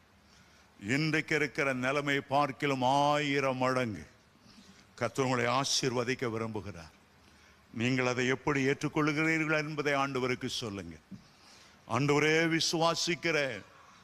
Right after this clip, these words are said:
எந்த மனுஷனை உயர்த்தவுமால கூடும், என்னை உயர்த்தவுமால முடியும்.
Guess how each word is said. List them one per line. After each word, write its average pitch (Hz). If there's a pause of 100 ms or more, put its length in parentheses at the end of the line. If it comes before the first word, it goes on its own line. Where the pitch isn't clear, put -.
(180)
எந்த 170
மனுஷனை 180
உயர்த்தவுமால 185
கூடும், 175 (720)
என்னை 131
உயர்த்தவுமால 113
முடியும். 90